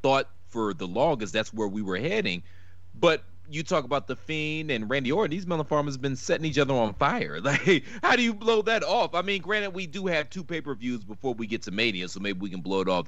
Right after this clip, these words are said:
there. And I'm just throwing this out there. I, I don't know how we get there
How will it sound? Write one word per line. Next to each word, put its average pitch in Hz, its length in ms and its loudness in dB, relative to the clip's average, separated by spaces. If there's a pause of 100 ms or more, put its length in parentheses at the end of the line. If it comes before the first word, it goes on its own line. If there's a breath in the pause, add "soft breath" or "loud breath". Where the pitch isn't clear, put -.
(120)
there. 98 400 4 (960 soft breath)
And 143 180 6
I'm 185 180 4
just 180 220 -4
throwing 185 180 2
this 170 160 -4
out 165 220 0
there. 85 220 -4 (200)
I, 151 160 2 (100)
I 156 100 6
don't 170 140 2
know 165 140 6
how 156 220 2
we 175 140 -2
get 160 220 -2
there 80 200 -6